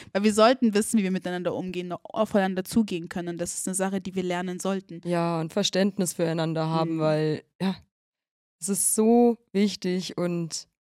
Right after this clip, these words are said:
Speaker 2: lass uns einfach eine gute Zeit haben, aufeinander Acht geben
Speaker 1: Mhm.
Speaker 2: und einfach jeder schauen, dass er die Möglichkeit hat, sich einfach hier frei auszudrücken
Speaker 1: Mhm.
Speaker 2: und einfach friedlich zu leben.
Speaker 1: Mhm. Und
Speaker 2: Ja.
Speaker 1: zu entfalten. Das ist, es hört sich so <laughs> eigentlich ziemlich easy an, zu sagen,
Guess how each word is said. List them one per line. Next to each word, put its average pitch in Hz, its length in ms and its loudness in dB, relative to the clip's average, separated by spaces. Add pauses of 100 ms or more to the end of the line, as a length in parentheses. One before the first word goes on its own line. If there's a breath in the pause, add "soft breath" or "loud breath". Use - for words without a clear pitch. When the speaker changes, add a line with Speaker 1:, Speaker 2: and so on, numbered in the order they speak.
(180)
Speaker 2:
lass 196 120 2
uns 190 140 0
einfach 190 260 2
eine 180 160 2
gute 180 260 0
Zeit 190 400 2
haben, 175 600 0 (100)
aufeinander 175 560 0
Acht - 300 0
geben 180 540 0
Speaker 1:
Mhm. 190 60 0
Speaker 2:
und 170 300 0
einfach 180 260 -2 (220)
jeder 190 260 2
schauen, 196 320 2
dass 185 180 -2
er 185 80 -2
die 175 120 -2
Möglichkeit 196 600 0
hat, 190 120 -4
sich 190 200 -4 (360 loud breath)
einfach 196 280 4
hier 208 200 4
frei 202 220 2
auszudrücken 202 720 2
Speaker 1:
Mhm. 196 60 4
Speaker 2:
und 190 100 2
einfach 196 400 0 (320 soft breath)
friedlich 254 560 2
zu - 140 2
leben. 226 440 4
Speaker 1:
Mhm. 202 340 -4 (260)
Und - 100 4
Speaker 2:
Ja. 202 80 4
Speaker 1:
zu 285 60 6
entfalten. 247 480 0
Das 208 140 0
ist, 285 220 0
es - 160 -2
hört 311 160 0
sich 269 140 -6
so 214 300 0
<laughs> - 0 -
eigentlich 269 380 -2
ziemlich 254 360 0
easy 220 320 0
an, 220 140 6
zu 196 100 -6
sagen, 196 320 -2